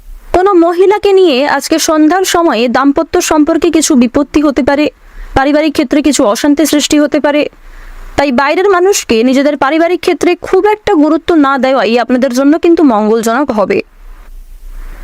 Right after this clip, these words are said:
যদি আপনারা নিজেদের কর্মক্ষেত্রে কিংবা পারিবারিক ক্ষেত্রে কিংবা আরও অন্যান্য বিষয়ে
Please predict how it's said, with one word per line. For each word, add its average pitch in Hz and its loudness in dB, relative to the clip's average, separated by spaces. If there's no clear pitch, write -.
যদি 330 2
আপনারা 392 -2
নিজেদের 294 2
কর্মক্ষেত্রে 320 0
কিংবা 285 2
পারিবারিক 277 0
ক্ষেত্রে 349 0
কিংবা 359 2
আরও 302 0
অন্যান্য 320 2
বিষয়ে 208 0